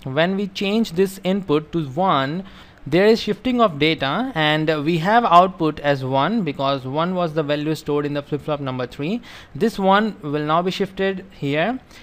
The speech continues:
and this zero will now shifted to flip-flop number two. So this one will now become zero, and this one is shifted to flip-flop number one. So we have one here.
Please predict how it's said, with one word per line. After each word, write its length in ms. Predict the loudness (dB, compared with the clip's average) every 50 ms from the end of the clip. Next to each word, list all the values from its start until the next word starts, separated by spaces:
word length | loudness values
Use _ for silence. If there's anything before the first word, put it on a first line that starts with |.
| -10 -4
and 180 | -2 0 2 4
this 220 | 2 2 2 0
zero 460 | 2 2 4 4 4 4 2 2 0
will 240 | -2 -2 -2 0 0
now 180 | 2 2 0 0
shifted 480 | 0 -2 -4 -2 -2 -2 -2 -2 -4
to 80 | -6 -4
flip-flop 360 | -2 -4 -2 0 0 0 0
number 280 | 0 0 2 2 0 0
two. 220 | 0 -2 -4 -4
So 160 | -2 -4 -4
this 200 | -4 -4 -8 -8
one 360 | -6 -6 -4 -4 -2 -4 -4
will 140 | -4 -4 -4
now 440 | -4 -4 -2 -2 -2 -4 -4 -6 -8 -8 -10
become 320 | -10 -8 -6 -6 -6 -6
zero, 540 | -8 -6 -6 -4 -4 -4 -4 -4 -4 -4 -8 -10 -18 -20 -20 -14 -8 -4
and 180 | -2 0 0
this 200 | 0 0 -2 -2
one 340 | -2 0 2 2 2 2 0
is 160 | -2 -4 -4 -4
shifted 380 | -4 -6 -4 -4 -4 -4 -4
to 80 | -4 -6
flip-flop 420 | -4 -4 -6 -4 -2 -2 -2 -2
number 240 | -2 -4 -2 -2 -2
one. 360 | -2 -2 -2 -2 -2 -4 -4
So 160 | -4 -4 -4
we 200 | -4 -2 -2 -4 -4
have 360 | -4 -4 -4 -2 -2 -4 -6 -8 -12 -20 -20 -20 -20 -20 -16 -12
one 380 | -8 -2 0 2 2 2 2
here. 420 | 0 0 0 0 0 0 -2 -2